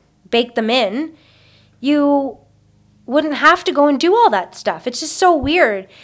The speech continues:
Like the saying my dad has, "An ounce of prevention is worth a pound of cure." So why don't you just take care of yourself and then all that stuff kinda comes naturally.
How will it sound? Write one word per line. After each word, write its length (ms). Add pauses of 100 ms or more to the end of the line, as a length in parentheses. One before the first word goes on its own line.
(100)
Like 160
the 60
saying 260
my 140
dad 240
has, 220
"An 100
ounce 260
of 140
prevention 500
is 140
worth 180
a 40
pound 280
of 140
cure." 320 (280)
So 340 (260)
why 180
don't 160
you 60
just 200
take 200
care 200
of 80
yourself 460
and 120
then 120
all 200
that 200
stuff 220
kinda 200
comes 340
naturally. 680